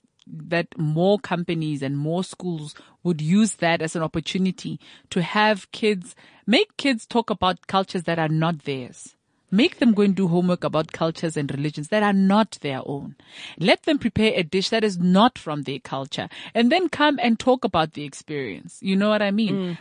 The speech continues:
Speaker 1: 'Cause I think then on top of just hearing somebody else, eh, tla-, as in, in, you know, as, as received information, you, if you immerse yourself in it, then you start to get something about the other person.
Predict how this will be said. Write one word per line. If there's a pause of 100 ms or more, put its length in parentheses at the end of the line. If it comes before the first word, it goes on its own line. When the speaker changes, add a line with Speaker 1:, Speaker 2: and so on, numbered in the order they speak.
(100)
Speaker 1:
'Cause
I
think
then
on
top
of
just
hearing
somebody
else, (260)
eh,
tla-,
as
in,
in,
you
know,
as,
as (180)
received
information, (220)
you,
if
you
immerse
yourself
in
it, (240)
then
you
start
to
get
something
about
the
other
person.